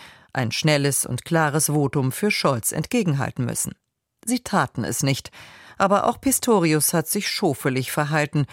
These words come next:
Mit einem einzigen Wort hätte er die Debatte um seine Person beenden können. Vom Zuspruch geschmeichelt, hielt er stattdessen seine Ambitionen zu lange im Wagen, argumentiert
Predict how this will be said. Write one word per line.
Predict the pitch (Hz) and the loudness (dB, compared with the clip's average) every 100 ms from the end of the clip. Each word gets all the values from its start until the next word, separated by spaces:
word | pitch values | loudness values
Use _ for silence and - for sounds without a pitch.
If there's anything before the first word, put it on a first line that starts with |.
| - - _ | -12 -20 _
Mit | 147 - | -6 0
einem | 190 262 285 269 | 0 2 2 2
einzigen | 202 214 202 220 208 | 2 2 2 0 0
Wort | 196 202 113 - - | 2 2 2 -4 -4
hätte | 123 - | -4 -2
er | 117 - 123 | -6 -4 -2
die | 123 | -2
Debatte | 117 110 143 - 156 147 | -2 0 -2 2 0 0
um | 135 | 0
seine | 143 139 | 0 0
Person | 135 151 131 135 127 | 0 -2 0 0 0
beenden | 143 - 180 156 | -2 -2 -2 -2
können. | - 139 117 - - _ _ _ - | -2 -2 -2 -6 -12 _ _ _ -16
Vom | - 135 113 113 | -2 0 0 -2
Zuspruch | - 247 277 - - 190 180 | -2 0 0 -2 -2 -2 0
geschmeichelt, | - 185 160 135 135 135 127 - - - | -2 -2 0 0 0 0 -2 -6 -16 -20
hielt | _ 147 180 | _ 0 2
er | - 160 | 0 -2
stattdessen | - 139 127 147 143 165 151 | 0 -2 -2 0 0 0 0
seine | 131 123 123 | 0 0 -2
Ambitionen | 123 117 117 - 160 147 143 131 - - | -2 -4 -2 0 2 2 2 0 -6 -14
zu | - 226 | -4 0
lange | 202 170 160 165 | 2 0 0 0
im | 202 185 | -2 2
Wagen, | 175 131 120 120 - - - - | 2 2 -2 -4 -6 -18 -20 -6
argumentiert | 147 165 170 165 - 120 - - - | -2 0 0 0 -2 -4 -4 -14 -16